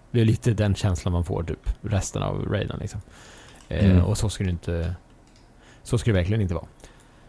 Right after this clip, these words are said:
Speaker 2: Nej.
Speaker 1: Nej.
Speaker 2: Men, men det här, som sagt, World First Race endast och ren spekulation av vad jag har tittat på och hört, så att det behöver inte alls bli så överhuvudtaget, och jag kan ha superfel.
Speaker 1: Mm.
Speaker 2: Men vi får
Speaker 1: Mm.
Speaker 2: se.
Speaker 1: Ja,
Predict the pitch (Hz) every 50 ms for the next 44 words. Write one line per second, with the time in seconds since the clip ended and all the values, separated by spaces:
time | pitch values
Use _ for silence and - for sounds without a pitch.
0 | - - - - 90 73 - - - - - - - - 85 - - 87 95 -
1 | 107 113 117 110 113 107 107 107 98 92 90 90 90 - 95 90 87 80 - -
2 | - - - - - 92 92 90 90 - 87 80 - - 87 80 78 - - 85
3 | 78 76 76 76 73 - - - - - - 78 - - - - - - 92 90
4 | - - 82 87 87 87 87 82 78 76 73 - - - - - 76 76 - 76
5 | 78 78 76 73 76 80 78 78 76 76 76 76 80 76 78 71 - - - -
6 | - - - - - - - - - - - 71 - - - - - - - -
7 | - - - - - - - - - - - - - - - 57 - 78 80 80
8 | 76 76 78 - - 69 - - - - 69 67 - - 78 76 76 - 76 76
9 | 78 78 76 76 - - - - - - 76 71 - - 78 76 73 - - -
10 | 69 67 - 82 - - - - - - - - - - - 113 101 95 92 90
11 | 85 - 80 87 90 107 92 87 85 78 - - - - - - - - - -
12 | - - - - - 143 -